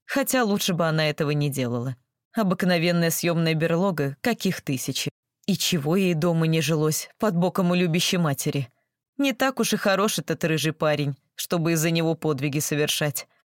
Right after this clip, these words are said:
А уж про маму его и говорить нечего.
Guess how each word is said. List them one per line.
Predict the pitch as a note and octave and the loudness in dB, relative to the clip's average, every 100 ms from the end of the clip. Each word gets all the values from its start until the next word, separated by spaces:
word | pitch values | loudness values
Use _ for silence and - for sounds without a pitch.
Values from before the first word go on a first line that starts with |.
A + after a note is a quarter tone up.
| _ - | _ 0
А | G#3 | 0
уж | G3 - | 0 0
про | G#3+ | 0
маму | F#3+ A3+ F#3+ | 2 2 2
его | D#3+ E3+ F3+ | 2 2 2
и | F3+ | 2
говорить | F3+ F#3 E3+ C#3+ - | 2 2 2 0 -2
нечего. | D3+ C#3 - D3 | -2 -2 0 0